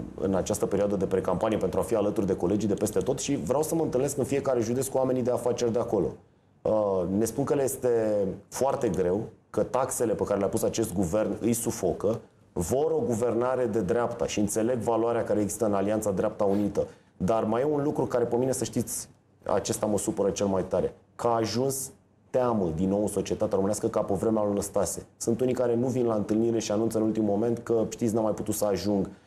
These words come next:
Și discret sp-, spun, "Dacă sunt văzut cu dumneavoastră, cu opoziția, instituții de control, un anaf pe cap."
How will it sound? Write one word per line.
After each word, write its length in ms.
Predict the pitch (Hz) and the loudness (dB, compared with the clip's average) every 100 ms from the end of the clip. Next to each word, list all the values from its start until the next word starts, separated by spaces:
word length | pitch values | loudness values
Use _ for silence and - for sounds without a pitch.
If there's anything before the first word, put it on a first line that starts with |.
| - | -18
Și 160 | - 110 | -4 0
discret 520 | 101 101 - 123 113 | 2 0 0 0 0
sp-, 260 | - - 110 | -4 -4 -2
spun, 440 | 107 120 117 110 | -2 0 2 2
"Dacă 240 | 110 110 113 | 0 -2 -2
sunt 200 | 123 107 | 0 0
văzut 400 | 107 104 107 - | 0 0 -2 -2
cu 40 | |
dumneavoastră, 480 | 101 101 104 - 92 | 0 0 0 0 -2
cu 120 | 98 | -2
opoziția, 760 | 95 98 92 107 - 95 87 - | 0 0 0 -2 0 0 -2 -4
instituții 480 | 107 - 90 104 95 | -6 -4 -4 -2 -2
de 120 | 87 - | -2 0
control, 480 | 85 104 107 92 85 | -2 0 0 0 -2
un 160 | 110 107 | 0 0
anaf 260 | 98 98 - | 2 0 -2
pe 160 | - | -2
cap." 280 | - 110 | 0 -2